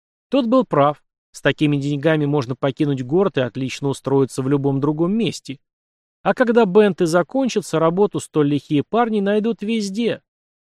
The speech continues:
Проводив их взглядом, Вакаш откинулся на спинку кресла и прикрыл глаза. Ожидание измотало его.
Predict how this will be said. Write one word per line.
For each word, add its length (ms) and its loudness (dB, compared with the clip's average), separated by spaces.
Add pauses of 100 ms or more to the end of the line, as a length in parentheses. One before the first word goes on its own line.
(720)
Проводив 500 0
их 60 -4
взглядом, 520 0
Вакаш 400 -2
откинулся 520 -6
на 120 -4
спинку 360 -8
кресла 400 -2
и 40 -2
прикрыл 420 -4
глаза. 460 -2 (880)
Ожидание 540 2
измотало 540 0
его. 340 -8